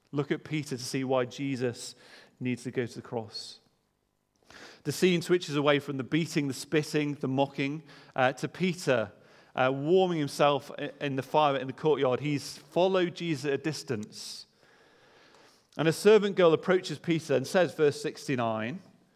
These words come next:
"I'm sure I saw you with that Galilean man, Jesus. I'm sure you were with him." And here is big, bustling Peter, blue-collar worker, rough and ready fisherman,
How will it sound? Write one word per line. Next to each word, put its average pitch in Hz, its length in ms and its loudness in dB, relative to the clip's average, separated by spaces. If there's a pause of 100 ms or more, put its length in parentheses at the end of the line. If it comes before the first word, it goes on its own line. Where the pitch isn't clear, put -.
(340)
"I'm 190 140 4
sure 277 360 0
I 320 100 8
saw 185 340 2
you 143 140 0
with 131 100 2
that 135 180 2
Galilean 135 380 2
man, 123 180 -2
Jesus. 120 320 -4
I'm 170 100 0
sure 226 640 2 (220)
you 185 160 2
were 170 80 6
with 131 200 2
him." 113 240 -8 (1600)
And 139 140 2
here 190 300 4
is 156 100 2
big, 175 480 4
bustling 160 400 0
Peter, 165 460 2
blue-collar 160 640 2
worker, 156 400 2
rough 160 340 2
and 156 140 -6
ready 156 160 2
fisherman, 147 560 -4